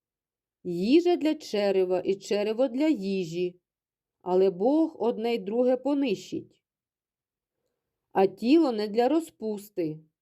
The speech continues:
але для Господа, і Господь для тіла.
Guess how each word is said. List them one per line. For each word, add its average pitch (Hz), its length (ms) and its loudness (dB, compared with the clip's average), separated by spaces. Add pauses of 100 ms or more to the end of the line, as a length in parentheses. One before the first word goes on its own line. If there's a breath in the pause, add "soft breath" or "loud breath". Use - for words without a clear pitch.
(180)
але 190 260 2
для 214 180 0
Господа, 165 760 -2 (300)
і 190 80 -2
Господь 196 540 -2
для 196 180 0
тіла. 202 580 -4